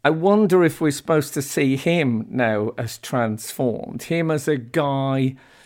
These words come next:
who we would normally walk past and not notice on a wet night, and maybe now illuminated by lamplight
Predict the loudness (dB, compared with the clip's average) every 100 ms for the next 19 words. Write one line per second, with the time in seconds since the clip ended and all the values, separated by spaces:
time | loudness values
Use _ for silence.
0 | _ 0 4 4 2 0 2 2 2 2
1 | 2 0 -2 -2 -2 -2 -4 0 0 0
2 | 0 2 2 0 -2 -6 -4 -4 -4 -2
3 | -4 -4 -4 -2 -2 -6 _ -20 -8 -2
4 | 2 4 2 2 4 4 6 4 4 2
5 | 2 4 6 6 4 2 2 0 -2 -2
6 | 0 0 0 0 -4 -4 -2 -2 -4